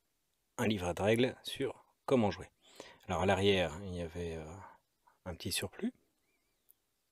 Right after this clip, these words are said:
Alors, voyons voir un peu ça. Alors déjà, euh, on voit que c'est un beau morceau. On regarde le nombre de pages. Alors, de ce qu'on voit,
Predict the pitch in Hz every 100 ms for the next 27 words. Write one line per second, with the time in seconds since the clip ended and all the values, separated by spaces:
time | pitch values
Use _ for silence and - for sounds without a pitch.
0 | _ _ _ _ _ _ _ _ _ _
1 | _ _ _ _ _ _ _ _ _ _
2 | _ _ _ _ _ _ _ _ _ _
3 | _ - 180 104 87 80 104 131 117 107
4 | 113 104 92 104 - - - - _ _
5 | _ _ _ _ _ _ _ _ _ -
6 | - - 90 117 113 98 - 82 - -
7 | - - - - _ - 95 92 - -
8 | - - 76 82 123 98 - 107 165 -
9 | _ - 73 76 73 76 76 73 82 139
10 | 214 - _ _ _ _ _ _ _ _
11 | _ _ _ _ - 85 78 92 131 202
12 | - - 120 104 117 131 160 160 170